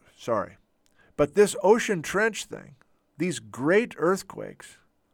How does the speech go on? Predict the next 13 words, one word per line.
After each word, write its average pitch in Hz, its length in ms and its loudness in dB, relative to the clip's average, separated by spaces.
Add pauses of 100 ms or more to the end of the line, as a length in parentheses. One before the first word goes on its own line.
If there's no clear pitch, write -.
(340)
are 127 100 6
a 117 60 2
whole 170 220 0
different 139 340 -4
animal. 123 480 -8 (1800)
And 147 180 0
they 170 180 6
have 190 280 8
received - 720 -6
a 117 80 -4
lot 123 240 4
of 117 80 -6
attention 135 580 -8